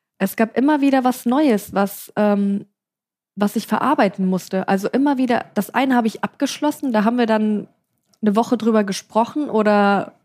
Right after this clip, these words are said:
drum gestritten. Also eigentlich war es kein Streiten, weil er, er musste <laughs> mir ja nur irgendwelche Fragen beantworten oder so.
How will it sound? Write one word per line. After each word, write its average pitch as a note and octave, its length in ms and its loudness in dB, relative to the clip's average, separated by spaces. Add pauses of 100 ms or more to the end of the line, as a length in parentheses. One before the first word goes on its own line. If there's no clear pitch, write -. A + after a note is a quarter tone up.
(220)
drum A3 280 2
gestritten. F#3+ 500 -4
Also F3 280 0
eigentlich - 380 -4
war F3+ 80 -2
es F#3 100 -8
kein F3 180 -6
Streiten, F3+ 360 -4
weil F3+ 220 0
er, F#3 360 -2
er G#3 100 4
musste G#3 360 2
<laughs> - 40 -2
mir A#3 120 4
ja B3 280 -2
nur B3 140 -2 (600)
irgendwelche - 920 -2 (520)
Fragen C4+ 420 0
beantworten A3 640 2
oder G#3 280 4
so. B3 280 2